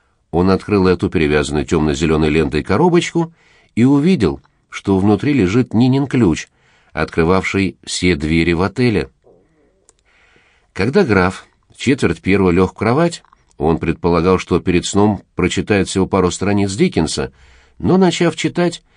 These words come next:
никак не мог остановиться. Он дочитал до того момента, когда Скруджа уносит дух рождественских праздников. В детстве граф перечитал эту книгу как минимум три раза.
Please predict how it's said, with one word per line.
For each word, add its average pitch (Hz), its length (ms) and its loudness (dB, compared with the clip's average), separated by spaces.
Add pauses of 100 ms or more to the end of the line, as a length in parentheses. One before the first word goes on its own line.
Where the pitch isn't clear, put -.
(320)
никак 113 440 0
не 123 100 4
мог 117 220 2
остановиться. 101 800 -2 (680)
Он 80 220 0
дочитал 82 480 -2
до 78 80 -4
того 82 220 0
момента, 87 560 0 (460)
когда 117 480 0
Скруджа 170 640 0 (240)
уносит 165 460 2
дух 151 260 2
рождественских 127 800 -2
праздников. 67 640 -4 (640)
В 73 160 -2
детстве 78 460 0
граф 78 300 -4
перечитал 82 500 -2
эту 82 140 -4
книгу 107 480 -2 (280)
как 101 240 -4
минимум 104 380 2
три 95 180 0
раза. 67 420 -4